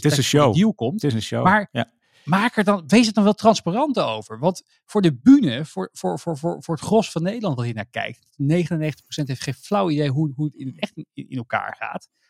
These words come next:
Speaker 1: hoe het, hoe het echt werkt. Die, die denken gewoon dat dit, zeg maar, is hoe, hoe, hoe funding werkt.
Speaker 2: Ja, nou, als, als, als het glas ook even half vol mag zijn. Het is show.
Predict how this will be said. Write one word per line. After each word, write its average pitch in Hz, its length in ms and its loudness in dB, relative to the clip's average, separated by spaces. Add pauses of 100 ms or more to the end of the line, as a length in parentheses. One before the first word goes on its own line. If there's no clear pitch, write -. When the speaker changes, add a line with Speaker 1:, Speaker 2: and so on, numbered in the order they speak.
(240)
Speaker 1:
hoe 127 140 -2
het, - 140 -12
hoe 135 120 -2
het 151 120 -4
echt - 200 -2
werkt. 107 420 -8 (600)
Die, 196 380 0
die 185 120 -2
denken 196 320 2
gewoon 135 180 2
dat 131 140 -2
dit, 190 180 2
zeg 139 180 -2
maar, 117 280 2
is 131 160 -4
hoe, 139 280 -2
hoe, 143 260 0
hoe 143 160 2
funding 302 420 2
werkt. 220 420 0
Speaker 2:
Ja, 131 280 2
nou, 156 140 4
als, 185 140 4
als, 180 220 0
als 160 140 4
het - 100 -4
glas 180 260 4
ook 156 200 -2
even 131 220 -2
half 127 160 -2
vol 202 260 4
mag 226 180 2
zijn. 208 340 0 (240)
Het - 180 -10
is - 240 4
show. 170 480 6